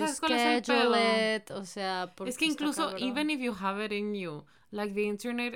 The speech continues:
Speaker 1: is so volatile,
Speaker 2: Ujú.
Speaker 1: que también te puede quitar las ganas.
Speaker 2: Sí, totalmente.
Speaker 1: O
Speaker 2: Sí.
Speaker 1: sea, sí, eh, yo creo que también en cierto punto es bueno <laughs> conseguir a alguien, like, you pay. O sea, siento que pa-, también por eso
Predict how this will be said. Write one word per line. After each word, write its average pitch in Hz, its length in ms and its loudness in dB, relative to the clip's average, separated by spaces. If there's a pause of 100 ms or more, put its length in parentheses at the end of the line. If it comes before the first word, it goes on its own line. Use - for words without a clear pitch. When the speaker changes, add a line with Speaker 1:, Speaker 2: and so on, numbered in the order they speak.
Speaker 1:
is 214 140 -6
so 190 360 -2
volatile, 175 800 -6
Speaker 2:
Ujú. 220 320 -6
Speaker 1:
que 240 80 -4
también 185 340 -4
te 196 80 -8
puede 202 200 -4
quitar 190 280 -8
las 180 160 -8
ganas. - 360 -14 (120)
Speaker 2:
Sí, 285 400 0
totalmente. 185 920 -6 (160)
Speaker 1:
O 180 80 -10
Speaker 2:
Sí. 175 100 -8
Speaker 1:
sea, 170 480 -2 (200)
sí, 208 680 -2 (240)
eh, - 320 -14
yo 202 140 -4
creo 220 180 -6
que 226 80 -10
también 180 680 -6
en 185 160 -4
cierto 196 300 -4
punto 196 220 -6
es 190 80 -8
bueno 190 240 -4
<laughs> 185 340 -4
conseguir 175 420 -4
a 180 60 2
alguien, 170 320 -2
like, 160 200 -4 (120)
you 156 220 -4
pay. 151 380 -4
O - 60 -8
sea, 196 120 -8
siento 202 220 -6
que 277 100 -6
pa-, 220 180 -2
también 180 240 -6
por 190 100 -8
eso 208 280 -6